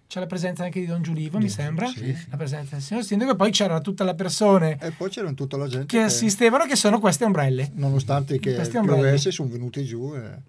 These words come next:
Speaker 1: Sono questi ombrelli che voi vedete.
Speaker 2: Davvero, davvero bello.
Speaker 1: E poi, come ogni ben-, cosa ben organizzata, c'è stato anche un momento
Speaker 2: Sì,
Speaker 1: di
Speaker 2: un,
Speaker 1: festa.
Speaker 2: un pranzo comunitario,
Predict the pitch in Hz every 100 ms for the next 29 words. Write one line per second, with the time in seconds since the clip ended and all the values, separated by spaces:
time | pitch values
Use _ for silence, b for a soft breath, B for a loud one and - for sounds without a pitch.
0 | b b b 202 226 196 185 214 190 170
1 | 165 190 180 151 147 127 127 110 117 113
2 | 107 107 117 113 113 110 120 - - -
3 | - - - - 185 190 - 233 214 180
4 | 139 170 170 180 202 190 165 - 202 180
5 | 190 175 143 190 165 156 185 190 190 220
6 | 262 196 226 226 302 233 196 - 170 170
7 | 170 180 175 170 170 175 170 170 - 135
8 | 175 135 - 175 226 135 135 131 131 127
9 | 123 139 131 127 127 143 147 131 117